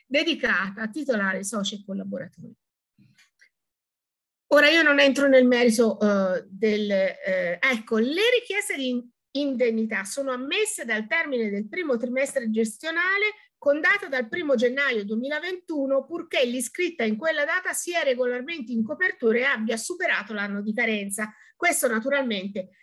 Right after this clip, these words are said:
si fa riferimento a chi è già iscritto a Sanarti.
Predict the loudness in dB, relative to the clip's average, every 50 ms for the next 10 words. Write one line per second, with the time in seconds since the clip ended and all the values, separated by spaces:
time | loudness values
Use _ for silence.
0 | _ _ -4 0 0 0 2 4 4 4 4 2 -2 -8 -16 -6 0 2 4 4
1 | 4 4 2 2 2 2 2 2 2 0 -2 -2 -2 -4 -4 -4 -4 -4 -4 -6
2 | -4 -2 0 0 0 2 2 2 2 0 -2 -8 _ _ _ _ _ _ _ _
3 | _ _ _ _ _ _ _ _ _ _ _ _ _ _ _ _ _ _ _ -4
4 | -4 -4 -4 -4 -4 -2 0 0 0 0 -2 -2 -2 -2 -2 -2 -2 -4 -4 -4
5 | -4 -6 -8 -8 -8 -10 -10 -12 -14 _ _ _ -20 -20